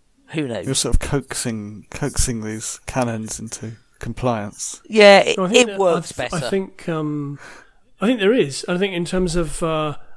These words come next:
Speaker 3: I, I've got a movie analogy coming
Speaker 1: Ooh,
Speaker 3: up.
Speaker 2: Right.
Speaker 1: excellent.
Speaker 3: So, so, you know, the way that movies used to be shot and indeed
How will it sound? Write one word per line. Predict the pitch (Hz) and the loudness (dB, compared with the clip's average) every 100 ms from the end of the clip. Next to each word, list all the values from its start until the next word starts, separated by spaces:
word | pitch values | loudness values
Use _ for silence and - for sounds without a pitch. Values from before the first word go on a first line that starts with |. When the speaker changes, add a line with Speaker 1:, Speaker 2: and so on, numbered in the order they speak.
| - | -8
Speaker 3:
I, | 202 196 | -6 -6
I've | 165 | -6
got | - | -4
a | |
movie | 170 175 165 | 0 0 0
analogy | 147 143 143 143 | -2 -6 -8 -10
coming | 143 143 143 | -10 -8 -6
Speaker 1:
Ooh, | 285 | -6
Speaker 3:
up. | - 214 - - | -6 -10 -10 -4
Speaker 2:
Right. | - 185 180 | 2 4 4
Speaker 1:
excellent. | 156 - 107 - - - | 2 -2 -6 -4 -4 -4
Speaker 3:
So, | - 190 180 170 - - | 2 4 4 0 -8 -10
so, | - 196 180 175 | -4 0 0 0
you | 208 | 0
know, | 165 | 2
the | 190 | 2
way | 208 | 2
that | 190 - | 0 -4
movies | 196 196 175 156 | 0 2 2 0
used | 185 - | 0 -2
to | |
be | 170 | -4
shot | 160 185 180 | -2 -2 -4
and | 170 160 156 | -4 -4 -2
indeed | 147 156 151 143 | -4 -4 -6 -8